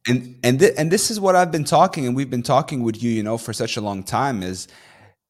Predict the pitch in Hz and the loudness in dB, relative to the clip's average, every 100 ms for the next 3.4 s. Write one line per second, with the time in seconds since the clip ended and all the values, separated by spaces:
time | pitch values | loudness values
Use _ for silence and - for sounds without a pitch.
0 | _ _ 139 196 208 135 123 156 151 120 | _ _ 2 4 2 0 0 0 0 -2
1 | 101 104 - _ - 117 143 - 95 87 | -4 -8 -10 _ -2 0 0 -2 -2 -4
2 | 87 - - - _ _ _ 113 113 110 | -6 -8 -8 -14 _ _ _ 0 2 0
3 | 104 101 95 | -2 -4 -10